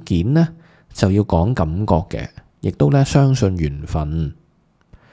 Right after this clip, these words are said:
咁當然啦，就一定要高過自己，佢話下，高過最好，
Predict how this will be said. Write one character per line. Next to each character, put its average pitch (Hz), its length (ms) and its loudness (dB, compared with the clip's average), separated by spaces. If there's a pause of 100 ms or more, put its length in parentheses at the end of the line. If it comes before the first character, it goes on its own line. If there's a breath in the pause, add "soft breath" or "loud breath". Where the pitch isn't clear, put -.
(240 soft breath)
咁 127 160 0
當 160 200 2
然 131 100 2
啦， 147 220 4
就 - 180 0
一 135 100 4
定 87 200 0
要 92 120 2
高 117 260 4
過 92 160 2
自 - 200 -10
己， 73 120 -8 (340)
佢 - 160 -4
話 - 280 -18
下， - 180 -12 (340)
高 123 160 4
過 95 240 0
最 80 240 -2
好， 80 140 -10